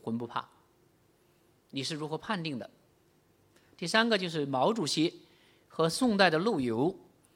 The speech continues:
各有一首同题的卜算子《咏梅》，请你比较一下两篇作品有什么样的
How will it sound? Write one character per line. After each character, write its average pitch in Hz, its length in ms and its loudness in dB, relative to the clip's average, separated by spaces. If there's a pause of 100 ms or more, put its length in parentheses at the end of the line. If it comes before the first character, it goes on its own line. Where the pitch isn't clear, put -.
(260)
各 285 360 8
有 135 200 4
一 147 140 -2
首 107 300 -6 (280)
同 156 360 -2
题 - 260 -2
的 127 320 -2
卜 107 160 -8
算 147 320 0
子 110 140 -10 (300)
《咏 117 200 -4
梅》， 104 240 -4 (1300)
请 - 160 -6
你 170 100 -2
比 123 200 -6
较 151 180 2
一 147 60 -2
下 139 220 0 (160)
两 123 280 -2
篇 170 240 -6
作 165 200 -4
品 101 220 -14 (1000)
有 120 160 -6
什 117 140 -8
么 135 100 -2
样 127 180 0
的 113 120 -4